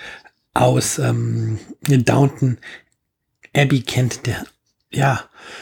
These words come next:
da sind also schon Namen auch zu sehen vor der Kamera, die ja auch ein gewisses Standing haben, auch im britischen Kino gerade ein gewisses Standing haben. Und ja, man fragt sich tatsächlich,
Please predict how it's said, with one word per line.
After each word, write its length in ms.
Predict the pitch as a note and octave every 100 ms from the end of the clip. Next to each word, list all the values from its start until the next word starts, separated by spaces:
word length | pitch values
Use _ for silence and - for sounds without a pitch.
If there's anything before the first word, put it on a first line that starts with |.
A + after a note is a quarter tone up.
| - - _ _ _ _ _ _
da 260 | - C3 A#2
sind 180 | D#3
also 180 | B2+ C#3
schon 280 | C3+ D3+ C3+
Namen 280 | B2+ D3+ D3+
auch 280 | A2 C#3 -
zu 240 | - C#3+
sehen 240 | C3+ C#3+
vor 120 | - C3+
der 80 | C3
Kamera, 520 | C3+ C3+ C3 C3 - - - - -
die 440 | A2+ - _ - D3+
ja 80 |
auch 160 | - -
ein 60 | C#3
gewisses 420 | C3+ - C3+ -
Standing 380 | B2+ C#3+ C#3 B2+
haben, 200 | C#3 B2
auch 160 | A#2
im 120 | C3+
britischen 360 | A#2 - D3 C3
Kino 280 | - D#3+ C#3+
gerade 440 | - B2 B2 G#2+ _ - - _ _ -
ein 320 | A2 B2 A2+ - - _ _ _ _
gewisses 500 | - A2+ A#2+ - A#2
Standing 400 | - A#2 A#2+ A#2+
haben. 280 | B2 B2+ B2+
Und 180 | B2 -
ja, 140 | C#3+
man 240 | C3+ A#2 A#2
fragt 300 | - C#3 -
sich 140 | D3+
tatsächlich, 600 | - D3+ D#3 - C#3+ -